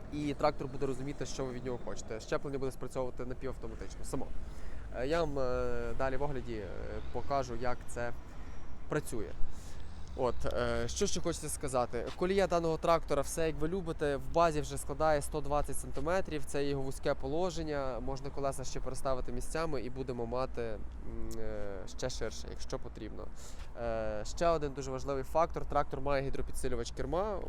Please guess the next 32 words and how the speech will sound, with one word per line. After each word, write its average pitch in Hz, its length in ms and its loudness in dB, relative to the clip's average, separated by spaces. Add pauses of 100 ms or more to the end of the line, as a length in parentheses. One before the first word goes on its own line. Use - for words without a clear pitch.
майже 143 260 0
вся 143 220 0
серія 131 400 -2
А 151 160 0
Ф, 220 140 -4
яка 135 180 -4
приходила, 123 460 -4
у 123 80 0
нас 127 220 -2
ще 135 120 -4
є 127 80 -2
А 123 120 -2
Ф 120 140 -2
двадцять, 127 280 -2
двісті 131 240 -6
двадцять 120 260 -6
другий, 196 220 -2
трошки - 260 -4
менший, 139 360 -2 (400)
теж 147 120 2
про 131 160 -4
нього 135 180 0
буде 131 180 -2
згодом 127 320 -4
огляд, 135 300 0 (380)
е, 127 100 0
вони 156 220 2
вже 170 120 0
всі 175 180 -2
мають 165 280 0
гідропідсилювач. 127 720 -4 (340)
Е, 117 40 -6